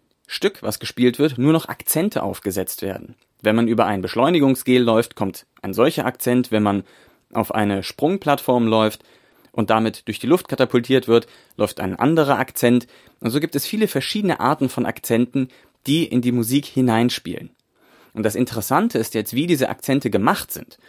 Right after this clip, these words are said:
Das ist jetzt nur eine Vermutung meinerseits, aber ich denke, das ist die praktikabelste Lösung für so etwas. Denn die Akzente, die sind nie fehl am Platz. Die fügen sich immer nahtlos in das gespielte Stück ein.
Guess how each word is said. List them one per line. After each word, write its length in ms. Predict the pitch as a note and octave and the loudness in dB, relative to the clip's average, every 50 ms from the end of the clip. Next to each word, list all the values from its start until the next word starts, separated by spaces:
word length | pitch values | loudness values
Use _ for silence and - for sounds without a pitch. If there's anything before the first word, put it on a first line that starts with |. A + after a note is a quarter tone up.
| _ _ _ _ _ | _ _ _ _ _
Das 140 | - F2+ G#2+ | -10 -10 -8
ist 120 | G#2+ - | -4 -2
jetzt 180 | A2+ G#2+ - - | -2 -2 -2 -4
nur 100 | A#2+ G2 | -6 -4
eine 120 | G2 F#2+ | -6 -6
Vermutung 520 | - - G#2 G#2+ B2+ E3+ G#3 - - A#2 G#2+ | -4 -4 -2 0 0 0 0 0 -2 -2 0
meinerseits, 600 | G#2 G2+ G#2 G#2+ G#2+ G#2 G#2+ A2+ B2 - - - | 0 0 0 0 0 0 2 2 0 0 0 -2
aber 180 | - G#2+ G#2 | -2 -2 -2
ich 140 | G2 - - | -2 -2 -2
denke, 280 | - G2+ A#2 C3 - A#2+ | -2 0 0 0 0 -2
das 140 | G2+ - | -2 -4
ist 140 | - - - | -6 -6 -8
die 60 | - | -8
praktikabelste 840 | A2+ - - A2 - - - - - G2+ G#2 B2+ C3+ A#2+ - - - G2 | -8 -8 -8 -10 -10 -10 -12 -10 -6 -4 -2 0 0 -2 -2 -4 -4 -2
Lösung 320 | G2 G2+ G#2 G#2 G2+ G2 | 0 0 0 0 -2 -4
für 160 | - - G#2 | -4 -4 -4
so 140 | G2 G2+ F2 | -4 -4 -4
etwas. 420 | F2 - - G2+ G#2+ C#3+ - - - _ _ - - _ _ _ _ _ | -6 -6 -4 -2 -2 -2 -4 -6 -14 _ _ -20 -20 _ _ _ _ _
Denn 100 | - C3 | 2 4
die 100 | C#3 C3+ | 4 4
Akzente, 680 | C3 C3 - - - C3+ D3+ G3+ G#3+ - B2 A#2+ D#3 F#3 - _ _ _ _ _ - | 2 0 -2 -2 0 0 2 2 0 0 0 0 -2 -2 -6 _ _ _ _ _ -4
die 60 | A#2 | -2
sind 160 | B2 A#2 G#2+ | 0 0 2
nie 140 | C3 D3 E3 | 2 0 0
fehl 300 | - - - F3 F#3+ F3 | -2 -2 -2 0 0 0
am 140 | F#2 F#2+ F#2 | 0 -2 -4
Platz. 320 | - - - - - - | -6 -8 -12 -10 -10 -8
Die 100 | - A2 | -6 -6
fügen 300 | - - - F#3 G3 F3+ | -6 -6 -4 -2 0 0
sich 200 | C#3 B2+ - - | 0 0 0 0
immer 220 | - E3+ F3+ F3 D#3+ | 0 0 0 0 2
nahtlos 720 | B2+ A#2+ B2 C3+ E3 F#3+ F#3 - C#3+ C#3 C3+ C#3+ - - _ _ _ _ _ _ _ _ _ | 2 2 2 2 0 0 0 -2 -2 0 -2 -2 -4 -8 _ _ _ _ _ _ _ _ _
in 180 | - D3 F3 F3+ | 0 2 2 4
das 200 | D#3+ C#3+ - - | 2 0 0 -4
gespielte 460 | - - - - C#3 D#3 D#3+ - C3+ | -8 -10 -4 0 2 2 2 0 -2
Stück 360 | - - - - D3 C#3+ - - | -4 -2 0 0 0 0 -2 -2
ein. 280 | - A2 G#2+ F#2+ F#2 | -2 -2 -2 -2 -4